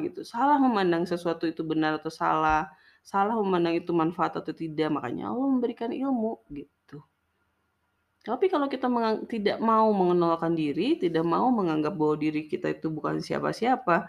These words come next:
kita ini budak, ya nggak akan pernah kemana-mana. Kita mental aja gitu.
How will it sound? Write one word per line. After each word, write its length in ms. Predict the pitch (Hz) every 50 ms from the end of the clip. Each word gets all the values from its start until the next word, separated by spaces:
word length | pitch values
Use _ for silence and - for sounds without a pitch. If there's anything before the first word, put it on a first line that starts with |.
| - - - - _
kita 200 | - - 170 170
ini 220 | 160 165 160 156 156
budak, 560 | 156 190 254 254 220 180 165 165 165 - - - - - _ _ _ _ _ _
ya 160 | - 170 185 214
nggak 160 | 226 220 -
akan 120 | 226 233 240 233
pernah 300 | - 240 233 240 240 233 220 - _
kemana-mana. 600 | - 214 208 208 208 214 226 262 294 294 277 262
Kita 240 | 262 - - - 262
mental 640 | 277 247 220 208 196 196 - 160 160 165 - - 262
aja 160 | 233 220 214
gitu. 400 | 214 185 - - - _ - 175